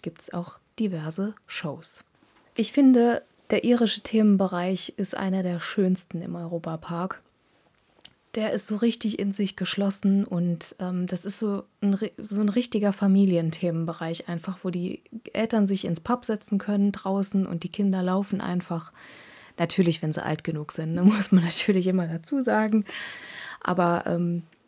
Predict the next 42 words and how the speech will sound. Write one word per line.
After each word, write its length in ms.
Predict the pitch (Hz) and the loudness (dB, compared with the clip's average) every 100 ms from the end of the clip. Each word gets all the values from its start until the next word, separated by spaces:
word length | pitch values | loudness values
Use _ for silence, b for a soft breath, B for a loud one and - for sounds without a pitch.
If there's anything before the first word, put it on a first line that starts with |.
| _ | _
da 120 | 175 | -8
kann 220 | - 190 | 0 2
halt 160 | 185 185 | 2 2
nicht 160 | 185 | 0
so 100 | 190 | 0
viel 180 | 165 196 | 0 0
passieren. 480 | 196 190 - 202 160 | 0 -4 0 0 0
Die 80 | 160 | -4
sind 260 | 165 175 | -2 0
dann 140 | 175 165 | 2 0
da 100 | - | -2
auf 140 | - | -4
den 120 | 175 | -4
Spielplätzen 680 | 165 - 202 202 196 196 190 | -6 -2 -4 -2 -8 -4 -6
und, 400 | - 165 165 - | -4 -4 -6 -8
äh, 80 | 175 | -8
man 160 | 170 165 | -6 -4
kann 220 | 190 170 | -2 -2
denen 160 | 170 | -2
einfach 280 | - 175 175 | -4 -4 -6
zugucken. 640 | - - 190 170 165 185 190 B B B B B B B B | -6 -8 -2 -4 0 -2 -2 B B B B B B B B
Genau. 320 | - 170 156 160 _ - | -4 -2 -4 -8 _ -4
Und, 420 | 185 175 170 - | 0 2 0 -2
äh, 220 | 175 170 | -2 -2
der 120 | 170 | -2
kleine 520 | 165 - 180 175 170 - | -2 -2 0 0 -2 -4
Strand, 540 | - - - 185 202 190 | -10 -12 -2 2 4 2
der 100 | 165 | -2
da 80 | |
ist 220 | - - - | -2 -4 -4
mit 120 | 175 | -4
den 100 | 170 | -4
Strandkörben, 1300 | - - 180 196 - - - - 190 190 196 190 - _ _ _ - | -4 0 0 0 -6 -10 -12 -4 -2 2 4 4 2 _ _ _ -4
ist 280 | 190 - | -4 -2
echt 300 | 185 175 - | -4 -4 -2
hübsch. 300 | 202 190 - | -2 -2 -4
Da 100 | - | -6
kann 180 | 180 - | -6 -2
man 140 | 214 190 | -2 0
einfach 500 | 185 202 208 196 - b b b b | -2 0 -4 -4 -16 b b b b
schön 400 | - - 226 240 | -12 -2 4 6
sitzen. 560 | 202 214 - - 165 160 | 6 2 0 -4 -4 -6